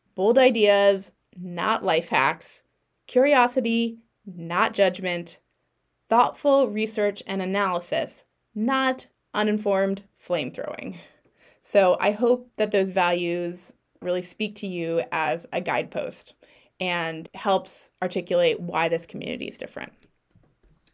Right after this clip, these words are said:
So next, you may be asking, "What does my membership pay for?" So here's what it pays for. It pays for a fair wage for my time to work on this newsletter and community.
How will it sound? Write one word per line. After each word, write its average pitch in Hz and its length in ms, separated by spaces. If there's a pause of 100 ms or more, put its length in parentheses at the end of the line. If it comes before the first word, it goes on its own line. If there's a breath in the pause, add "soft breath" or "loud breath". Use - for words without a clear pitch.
So - 140
next, 269 360
you 233 80
may 240 140
be 233 160
asking, 190 600 (460)
"What 208 240
does 254 200
my 262 100
membership 185 600 (120)
pay 311 260
for?" - 380 (460)
So 240 420 (240)
here's 170 260
what 220 120
it 240 60
pays 311 240
for. - 280 (720 soft breath)
It 208 140
pays 262 340
for 240 340
a 202 80
fair 202 360
wage 170 520
for 180 220
my 175 220
time 190 480
to 196 100
work 165 320
on 170 240
this 170 180
newsletter 170 400
and 233 120
community. 202 640